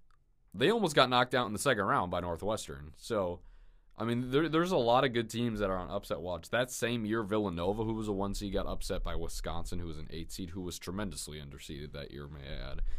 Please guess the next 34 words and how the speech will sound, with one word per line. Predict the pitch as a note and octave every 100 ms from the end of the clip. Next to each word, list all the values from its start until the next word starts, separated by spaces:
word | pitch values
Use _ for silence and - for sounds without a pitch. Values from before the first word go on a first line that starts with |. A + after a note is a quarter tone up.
| - - -
But | E2 - - - - - -
I | - A#2+
think | C3 G#2
Wisconsin | A2+ A#2 - B2+ D#3+ E3 E3+
at | B2
a |
five | G2 - G2+ A#2 B2
seed | - C3 C3 B2
certainly | - A#2 A#2+ A2+ F#2+
helps | G2 A2 -
them. | G#2 G#2 A2+ C#3+ C3+ - - - - -
Um, | E2+ F2 F2
they | F2 F#2
get | F#2+
to | E2+
face, | - F#2 F2 - - -
as | F#2 D#2
of | D2+
right | E2+ E2
now, | E2+ E2 E2 -
Oregon | F2+ F2+ F2 F2
or | D#2+ E2
V | D#2+ F2+
C | F#2 -
U | E2+ E2+ E2+
in | D#2
the | D2+
play-in | - E2+ E2+ D#2+
game. | D#2 D#2+ D#2+ - - _ _ -
Um, | F2 F2 F2 F2 - F#2
I | G2+
do | F2+ G2 A#2+
agree | A2+ G2+ G#2+ A2
with, | G#2 G2 F#2 F2+ -